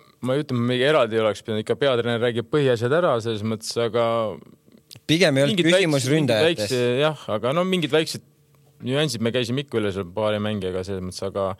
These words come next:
Speaker 1: midagi nagu suurt, suurt neile nagu ei olnud öelda, et pigem oli see, kuidas see pall üldse jõuaks nendeni, noh. Et, et, et täna ka video pealt mängu vaadates, siis, äh, järjekordselt pean nentima, et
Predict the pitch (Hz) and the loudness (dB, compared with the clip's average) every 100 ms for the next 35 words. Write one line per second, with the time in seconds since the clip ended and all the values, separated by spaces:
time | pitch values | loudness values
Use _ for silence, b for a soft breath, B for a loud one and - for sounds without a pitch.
0 | B B B B - 117 120 110 113 104 | B B B B -10 0 0 2 0 -2
1 | 107 101 143 - - - - 147 110 110 | -4 -4 -6 -6 -10 -18 -4 -4 -2 -2
2 | 104 104 107 113 123 123 90 90 - 104 | 0 0 0 0 2 0 0 -6 -4 -2
3 | 98 95 98 113 98 107 101 - 107 123 | -2 -4 -2 -2 -2 -4 -4 -4 -2 0
4 | 113 104 123 123 101 - 90 - - - | 0 -2 -2 -2 -2 -4 -10 -10 -12 -14
5 | 98 107 95 - 92 92 - 95 - - | -14 -14 -16 -14 -12 -10 -12 -14 -14 -10
6 | 95 - 120 120 107 131 131 104 110 131 | -10 -4 0 0 0 0 0 0 -2 -4
7 | 110 107 104 - 95 - 101 - 101 95 | -2 0 -2 -2 -12 -12 -12 -10 -8 -8
8 | 92 b b b b b b b b - | -10 b b b b b b b b -6
9 | 107 110 127 - - 120 135 143 - 147 | -2 0 0 -2 -4 -4 -2 -4 -6 -4
10 | 104 | -6